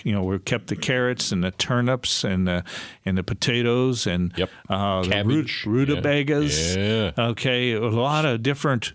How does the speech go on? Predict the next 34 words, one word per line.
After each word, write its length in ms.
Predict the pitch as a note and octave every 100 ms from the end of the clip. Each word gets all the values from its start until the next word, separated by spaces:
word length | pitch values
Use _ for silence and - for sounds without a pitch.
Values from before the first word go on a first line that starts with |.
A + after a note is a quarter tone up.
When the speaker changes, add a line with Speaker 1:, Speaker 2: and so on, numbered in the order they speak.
| _ -
Speaker 2:
Fall 260 | G2 G#2+
Speaker 1:
root 180 | C#3+ D#3
Speaker 2:
squashes 800 | F#2+ G2+ G2+ - G#2 G#2+ G2+ F#2+
and, 80 | F2+
Speaker 1:
Yes. 240 | A#2+ D2+
Speaker 2:
yeah. 240 | E2 F#2 D2 - - -
Speaker 1:
And 200 | G#2+ A2
those 200 | A2+ G2+
root 320 | G#2 C3+ D#3+
vegetables, 1000 | - D3 D#3 - B2+ F#2+ G#2 B2+ - - - _ - - _ -
uh, 440 | A2 G#2 G#2 G2+ A2 -
keep, 400 | - C3+ C#3 -
you 60 | A#2
know, 180 | A2 G#2
have 440 | G2+ A#2+ B2+ A#2+ A2+
a 80 | F#2+
warming 520 | F#2+ G2 A2+ B2 A#2 G2
effect 440 | F2+ - G#2 -
upon 380 | G2 - G2+ F2+
us. 340 | E2+ - - - _ _ _ _ -
Uh, 80 |
isn't 200 | G2 G2 G2+
that 140 | F#2+
interesting? 560 | G2 - G2 - F2+ - -
Speaker 2:
Yes, 260 | D#2 -
it 100 | D#2+
is. 160 | D#2+ D2
Speaker 1:
And, 360 | G#2+ G#2+ G#2 G2 - - - -
and 180 | A2 G#2+
so 400 | B2+ A#2+ A2 F#2+ - - - -
along 520 | A2+ C#3 F3+ E3 C3+
with 280 | A#2 G#2+ A3+ G3 -
pure 280 | - F3 C3+
meats, 580 | C3 D3 F2+ - -